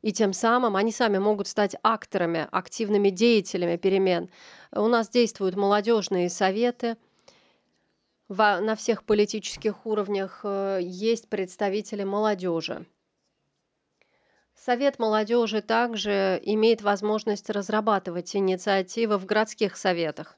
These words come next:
Мы привлекаем молодежь к принятию решений на политическом уровне, тем самым создавая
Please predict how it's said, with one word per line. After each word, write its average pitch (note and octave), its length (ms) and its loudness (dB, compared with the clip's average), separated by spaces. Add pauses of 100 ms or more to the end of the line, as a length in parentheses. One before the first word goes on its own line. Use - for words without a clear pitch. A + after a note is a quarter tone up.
(600)
Мы A#3+ 120 6
привлекаем B3+ 500 2
молодежь G#3+ 400 2
к - 80 -20
принятию G#3 720 2
решений G3+ 480 2
на F#3 160 0
политическом G#3+ 680 -4
уровне, G3+ 320 2
тем G3 220 0
самым A3 360 0
создавая G3 640 0